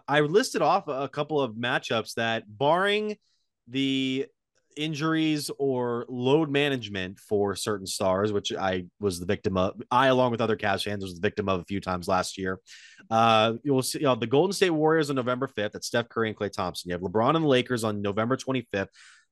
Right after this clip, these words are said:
Trae Young and the Atlanta Hawks in multiple occasions, which I'll get to in a second. Uh, Zion Williamson and the New Orleans Pelicans on December twenty-first.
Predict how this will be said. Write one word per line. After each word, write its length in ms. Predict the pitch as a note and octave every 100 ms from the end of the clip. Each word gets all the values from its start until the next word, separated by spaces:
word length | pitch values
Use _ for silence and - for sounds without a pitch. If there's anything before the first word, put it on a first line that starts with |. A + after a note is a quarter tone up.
| -
Trae 280 | - G3+ B3
Young 240 | A3+ G#3+ G#3
and 80 |
the 60 | F#3
Atlanta 300 | D3 D3+ C#3+
Hawks 320 | C3+ C#3+ C#3+
in 100 | C3
multiple 380 | A#2 C3+ - B2+
occasions, 440 | A2+ B2 A#2+ C3
which 120 | B2 B2
I'll 60 |
get 160 | A#2+ B2+
to 120 | -
in 60 | C3
a 40 |
second. 400 | B2 C3+ C3+ D3+ - _ _ _
Uh, 360 | A2 A#2+ A#2+ B2
Zion 380 | A2 C3 D#3 D3
Williamson 380 | D3 C#3+ D#3+ C#3
and 80 |
the 20 | B2+
New 100 | B2
Orleans 220 | A2 F#2
Pelicans 460 | D#3+ D#3+ D#3+ D3
on 60 | B2+
December 260 | G#2+ B2+ A#2
twenty-first. 640 | - A2 - C#3 C#3 -